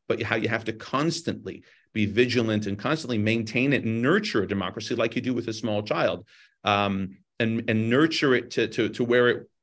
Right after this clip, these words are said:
needs to be and keep it that way, uh, we'll lose it. And I think that it takes a lot of people who, like myself, are immigrants and who are like myself and others who have faced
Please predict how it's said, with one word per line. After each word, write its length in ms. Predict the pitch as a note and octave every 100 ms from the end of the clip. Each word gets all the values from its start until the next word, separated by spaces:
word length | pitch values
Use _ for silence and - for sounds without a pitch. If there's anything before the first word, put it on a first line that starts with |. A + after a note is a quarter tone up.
| -
needs 360 | A#2+ C3 A#2+ -
to 80 |
be 400 | G#2+ D3+ A#2 - - _ -
and 160 | A#2 A2+
keep 260 | - G#3+
it 120 | G#2 -
that 200 | F#2+ F#2+
way, 260 | F#2 F#2 - _
uh, 160 | G#2+ A2
we'll 220 | B2 D#3
lose 240 | C#3+ D#3 A2+
it. 180 | D2 -
And 160 | G#2 G#2+
I 80 | G#2+
think 320 | C3 B2+ -
that 140 | A#2
it 120 | A#2+
takes 360 | - C#3+ D3 - - _ -
a 80 |
lot 240 | G#2+ A2 C#3
of 80 | D3
people 480 | D3 C#3 B2 B2 - _
who, 280 | - C3 B2+
like 260 | A2 A#2 A#2
myself, 420 | A#2 B2+ B2 C3
are 80 | B2+
immigrants 520 | C3 B2 C3 D#3+ A#2+
and 100 | A#2
who 60 |
are 40 | A2
like 240 | A2+ B2+
myself 480 | B2 A#2+ C3+ C3+ D#3
and 80 | A2+
others 300 | A#2+ C3 C3
who 120 | A#2
have 140 | A2 A2 - _
faced 560 | _ - B2+ E3 -